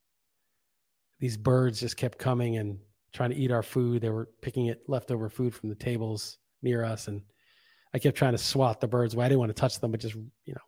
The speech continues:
try to swat at them so they would get scared and go away.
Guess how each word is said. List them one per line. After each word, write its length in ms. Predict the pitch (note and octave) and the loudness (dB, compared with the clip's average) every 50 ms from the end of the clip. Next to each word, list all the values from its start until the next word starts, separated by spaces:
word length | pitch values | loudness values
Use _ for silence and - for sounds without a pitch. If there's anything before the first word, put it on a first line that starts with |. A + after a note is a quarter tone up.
| _ _ _ - | _ _ _ -10
try 180 | - - C3 | 0 0 0
to 60 | - - | 0 0
swat 320 | - - D3 C#3 C3 - - | 2 4 6 6 6 4 2
at 160 | D#3 C#3+ - | 2 2 2
them 160 | - B2 A2+ | 2 0 0
so 120 | - - B2 | 0 -2 -2
they 80 | A#2+ | -2
would 140 | A#2 A#2 - _ _ _ _ _ _ _ _ _ _ _ - | -2 -4 -6 _ _ _ _ _ _ _ _ _ _ _ -2
get 140 | - C3+ - | -2 0 0
scared 340 | - - C#3+ C3+ B2+ A#2 A2+ | 2 4 4 6 6 4 2
and 100 | A2+ A2+ | 2 2
go 100 | A#2+ A#2+ | 4 4
away. 360 | A#2 B2 B2+ B2+ A#2+ A2+ | 6 6 6 6 4 2